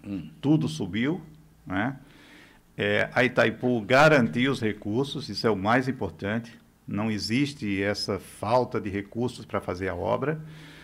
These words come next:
Speaker 2: O processo licitatório, o projeto aprovado antes, teve que ser feito alguns ajustes no projeto, porque ele teria que ser aprovado pelo D R. Esse projeto foi aprovado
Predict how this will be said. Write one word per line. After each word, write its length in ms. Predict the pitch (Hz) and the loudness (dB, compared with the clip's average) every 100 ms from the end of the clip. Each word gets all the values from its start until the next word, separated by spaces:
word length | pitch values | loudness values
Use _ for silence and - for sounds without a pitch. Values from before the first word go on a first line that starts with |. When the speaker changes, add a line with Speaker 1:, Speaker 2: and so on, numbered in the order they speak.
| - - | -14 -10
Speaker 2:
O 80 | 110 | 0
processo 540 | 131 139 156 151 147 | 2 4 4 2 2
licitatório, 840 | 139 - 127 120 120 110 104 92 90 - | -2 2 0 2 4 4 4 0 -8 -12
o 80 | |
projeto 640 | 110 127 120 110 151 165 156 | -4 2 2 4 4 4 2
aprovado 760 | 156 127 101 110 107 101 104 117 | 2 2 4 4 4 2 0 2
antes, 560 | 131 117 - 92 - - - - - _ - | 4 2 -2 -10 -12 -20 -20 -20 -20 _ 0
teve 200 | 135 - | 0 0
que 80 | - | -6
ser 200 | 120 117 | -4 0
feito 260 | 127 127 | 0 2
alguns 300 | 127 139 156 | 2 2 4
ajustes 680 | 143 110 127 175 220 139 104 | 4 4 2 4 4 0 -2
no 120 | 110 | -2
projeto, 500 | 113 101 90 120 127 | 0 0 2 0 0
porque 220 | 117 - | -6 -4
ele 80 | 104 | -4
teria 440 | - 139 113 156 185 | -2 0 2 2 2
que 60 | |
ser 120 | 156 | 2
aprovado 580 | 131 120 101 104 104 101 - | 0 0 2 2 2 0 -2
pelo 300 | 156 190 185 | 4 6 4
D 160 | 135 101 | 2 0
R. 320 | 101 123 151 156 - - | 0 -2 -4 -10 -16 -14
Esse 160 | 117 - | -12 -6
projeto 440 | 117 104 110 110 - | -2 0 0 -2 -6
foi 340 | - 160 208 | 0 6 6
aprovado 680 | 202 151 101 98 107 131 | 6 2 0 2 2 0